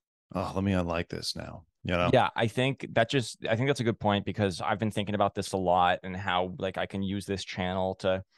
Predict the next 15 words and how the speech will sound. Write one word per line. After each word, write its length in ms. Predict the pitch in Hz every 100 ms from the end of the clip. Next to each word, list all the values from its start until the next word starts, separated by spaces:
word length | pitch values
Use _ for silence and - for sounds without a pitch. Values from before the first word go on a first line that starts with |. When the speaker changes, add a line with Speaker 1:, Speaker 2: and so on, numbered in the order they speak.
| _ _ _ _ -
Speaker 2:
sort 280 | - - 117
of 120 | 104
communicate 520 | - 107 107 - 107 98
how 140 | 107
my 280 | 98 101 101
experience 1080 | 104 - - - - 104 104 101 101 104 -
adds 340 | 107 98 101 -
some, 400 | 113 104 101 - _ _ _ _ _
uh, 200 | 113 92
level 280 | 101 110 104
of 120 | 95 -
insight 560 | - 110 110 - 107 -
to 80 | 107
how 120 | 98
this 200 | 98